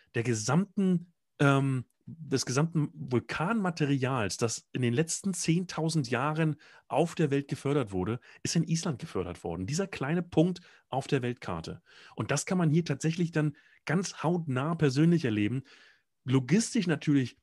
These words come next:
ein super Geschenk auch für Dokumentarfilmer, für, ähm, Filmemacher,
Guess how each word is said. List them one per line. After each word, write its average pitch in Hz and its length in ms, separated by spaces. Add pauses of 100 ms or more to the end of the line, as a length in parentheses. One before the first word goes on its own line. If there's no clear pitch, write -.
(140)
ein 123 100
super 180 540 (100)
Geschenk 156 540
auch 135 180
für 135 180
Dokumentarfilmer, 139 1160
für, 127 340 (380)
ähm, 113 400 (120)
Filmemacher, 139 640